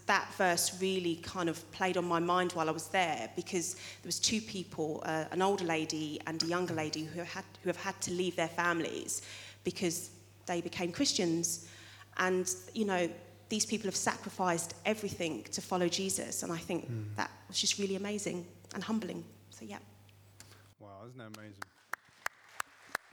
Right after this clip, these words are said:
Speaker 2: It's really good. Fantastic. Well, Mark. Mark and I, just to let you know, we shared a room for the whole time with Adam. So we've, uh, we've both become best friends and worst enemies.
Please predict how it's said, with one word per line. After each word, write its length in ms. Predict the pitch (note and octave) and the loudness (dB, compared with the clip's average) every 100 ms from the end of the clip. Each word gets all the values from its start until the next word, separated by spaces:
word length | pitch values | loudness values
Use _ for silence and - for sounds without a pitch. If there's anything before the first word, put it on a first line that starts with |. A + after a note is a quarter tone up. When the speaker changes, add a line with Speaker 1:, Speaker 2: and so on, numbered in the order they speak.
| - - - - - - - - - - - - - - - | -10 -10 -10 -16 -12 -12 -14 -8 -8 -8 -16 -14 -14 -16 -4
Speaker 2:
It's 340 | - - - A#2 | 0 0 0 4
really 300 | A2+ A#2 A2 | 8 8 8
good. 160 | G#2+ G#2 - - - - - - - - - | 8 4 0 -4 -4 -6 -8 -10 -12 -10 2
Fantastic. 600 | - C#3 E3 E3 - G2+ | 6 10 12 12 10 8
Well, 260 | A#2 A#2+ G#2+ - - - - - | 10 10 8 0 -10 -12 -14 0
Mark. 400 | B2 F3 - - - | 6 6 6 0 8
Mark 320 | C3+ D3+ C#3 | 12 12 12
and 100 | C#3 | 10
I, 180 | C3 A#2+ - | 10 8 4
just 200 | - B2+ | 2 4
to 60 | A2+ | 6
let 120 | A2 | 6
you 60 | G#2+ | 8
know, 180 | G#2+ | 8
we 100 | G#2+ | 8
shared 220 | A2+ C3 A#2 | 8 10 8
a 40 | |
room 200 | G#2+ A2+ | 8 6
for 120 | G#2+ | 6
the 60 | G2+ | 6
whole 160 | G#2 G2 | 6 8
time 360 | A2 G2+ G#2 - | 6 6 4 -2
with 140 | - G#2+ | 2 8
Adam. 420 | G#2+ G#2 G2+ G2+ | 10 8 4 -2
So 240 | - - G#2 | -4 2 4
we've, 240 | G#2 G2+ | 6 8
uh, 140 | G#2+ G#2 - - - | 8 8 4 -12 -4
we've 120 | - B2 | 4 12
both 180 | D#3+ | 12
become 240 | D#3+ D3+ C#3 | 12 8 12
best 200 | C#3 - | 10 10
friends 340 | C#3+ B2 G#2+ | 8 8 6
and 100 | G2+ | 4
worst 200 | G#2+ A2 | 6 6
enemies. 380 | A#2+ A2+ F#2 F#2 | 6 4 2 -2